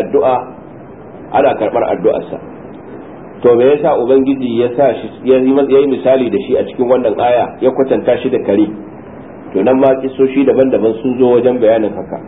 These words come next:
Wata kissar ta ce shi wannan Bal'am ibn Ba'ur an ba shi addu'a guda uku, aka ce ya roƙi Ubangiji abubuwa guda uku duk za a ansa masa.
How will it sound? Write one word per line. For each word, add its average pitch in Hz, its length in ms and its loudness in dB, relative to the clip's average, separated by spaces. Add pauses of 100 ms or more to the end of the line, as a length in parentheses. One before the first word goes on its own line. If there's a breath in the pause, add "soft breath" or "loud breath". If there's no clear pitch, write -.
(760)
Wata - 260 2
kissar 135 400 2
ta 127 100 0
ce 135 220 2 (720)
shi 120 100 -6
wannan 135 360 4
Bal'am 120 440 0
ibn 127 220 -2
Ba'ur 107 420 4 (840)
an 127 240 0
ba 135 240 4
shi 131 240 -8 (960)
addu'a 127 500 2
guda 107 260 0
uku, - 260 -4 (120)
aka 117 240 -4
ce 123 140 4 (420)
ya 107 160 4
roƙi 107 400 2
Ubangiji 127 560 2
abubuwa 131 480 2
guda 104 240 2
uku 113 220 -2
duk 110 160 0
za - 80 2
a 98 160 0
ansa 98 240 -4
masa. 85 240 -10